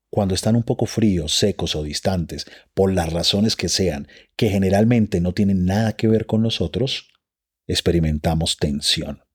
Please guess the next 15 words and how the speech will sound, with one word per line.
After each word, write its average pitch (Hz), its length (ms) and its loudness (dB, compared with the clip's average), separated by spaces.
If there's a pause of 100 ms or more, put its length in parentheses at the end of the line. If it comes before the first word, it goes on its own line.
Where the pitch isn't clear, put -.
(480)
Aquellas 95 360 2
personas 101 400 2
altamente 110 520 2
independientes 90 880 0
que 85 140 -2
no 90 120 -2
giran 110 300 2
a 98 60 2
nuestro 85 340 -4
alrededor 85 600 2
y 98 60 2
no 92 100 0
hacen 107 260 0
presencia 101 640 0
constante, 101 760 -4